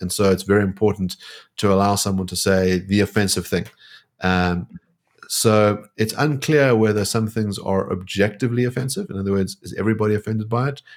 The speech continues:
Is that sufficient? Is it, there's some unwritten law in the universe that determines the thing is, um, is offensive, or is it just a subjective feeling that sort of shifts over time? Um,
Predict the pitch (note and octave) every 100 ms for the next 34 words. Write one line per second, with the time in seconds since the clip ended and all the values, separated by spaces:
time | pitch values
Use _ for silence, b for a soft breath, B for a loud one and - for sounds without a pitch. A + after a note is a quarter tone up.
0 | B G#2+ G2+ - A2+ A2+ B2 A#2+ B B
1 | B - G#2 G#2+ G#2+ - - G#2+ G2+ A#2+
2 | A2 - - G#2+ A2 A2 G#2+ G2+ A2 A2
3 | G2+ G2 A#2+ A#2+ A2+ G2 F2 A2+ A2 G#2+
4 | G#2+ A2+ G#2+ G2+ F#2+ - - F#2+ F#2 F2+
5 | F2 _ _ _ F#2 F#2+ A2 A2+ D3+ D3
6 | B B - A2+ A#2 A2 G#2 G#2 G2+ F2+
7 | G2+ F#2+ G2 - G2 F#2+ F#2 - F2+ F2
8 | - F#2 F#2 F2 F2 F2 E2+ - _ B
9 | B B B B _ G#2+ G#2+ G#2 A2